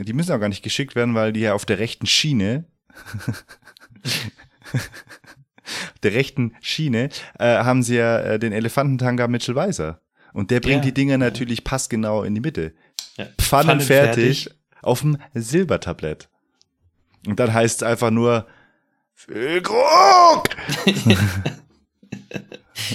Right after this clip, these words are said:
Speaker 2: Werder führt! Ja,
Speaker 1: Nee,
Speaker 2: also
Speaker 1: Werder stellt auf eins zu null.
Speaker 2: Ja,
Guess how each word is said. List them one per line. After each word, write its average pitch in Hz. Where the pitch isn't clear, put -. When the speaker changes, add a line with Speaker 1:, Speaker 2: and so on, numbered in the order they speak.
Speaker 2:
Werder 175
führt! 226
Ja, 104
Speaker 1:
Nee, 135
Speaker 2:
also 92
Speaker 1:
Werder 151
stellt 160
auf -
eins 147
zu 135
null. 110
Speaker 2:
Ja, 104